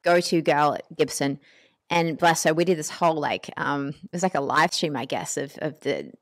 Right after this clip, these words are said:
release day for the guitar. And I had all these haters. And then we put up the commercial for it, and all these people, "She doesn't deserve a guitar. Who the hell is this?" You know, and, and all this stuff. I'm going, "You know what, guys?"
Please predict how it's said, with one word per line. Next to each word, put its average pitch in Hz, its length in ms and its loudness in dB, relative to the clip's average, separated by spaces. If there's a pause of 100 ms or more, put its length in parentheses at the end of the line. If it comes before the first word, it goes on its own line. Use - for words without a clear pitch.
(180)
release 165 400 4
day - 240 0 (240)
for 160 60 -4
the 147 80 0
guitar. - 340 -2 (600)
And 190 100 -6
I 208 40 -2
had 220 120 -2
all 254 220 4
these 208 240 4
haters. 180 480 -2
And 151 100 -6
then 160 80 -4
we 180 80 -4
put 175 180 -2
up - 140 -2
the 156 240 4 (100)
commercial 170 480 -2
for 135 220 -12
it, - 80 -14
and 175 80 -10
all 180 60 -8
these 190 160 -6
people, 170 160 -12 (260)
"She - 160 -4
doesn't 285 300 0
deserve 180 320 -4
a - 20 -6
guitar. - 480 -8 (300)
Who 285 160 0
the 254 80 0
hell 254 240 -2
is 240 100 -2
this?" 240 240 -2 (240)
You 226 140 0
know, 220 200 -2 (300)
and, 220 200 0
and 226 140 2
all 240 120 4
this 262 100 0
stuff. 254 160 -4
I'm 247 100 0
going, 226 340 -2
"You 269 120 0
know 294 80 2
what, 285 180 0
guys?" 262 360 -2